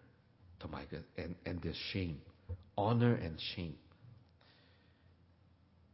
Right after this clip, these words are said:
好緊要嘅。嗱，基本上係一個，一個係一個面子嘅問題。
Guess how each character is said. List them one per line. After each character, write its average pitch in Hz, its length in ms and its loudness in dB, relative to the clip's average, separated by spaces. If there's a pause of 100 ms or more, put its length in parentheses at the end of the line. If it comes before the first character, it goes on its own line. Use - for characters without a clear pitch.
(320)
好 - 160 8
緊 135 300 8
要 98 80 6
嘅。 82 140 0 (380)
嗱， 98 120 2
基 208 140 8
本 196 120 8
上 143 160 10
係 135 80 10
一 160 40 8
個， 117 240 10
一 160 80 8
個 151 120 6
係 110 240 6
一 156 40 6
個 151 80 4
面 98 420 4
子 80 160 -4
嘅 120 180 4
問 85 240 2
題。 73 260 -6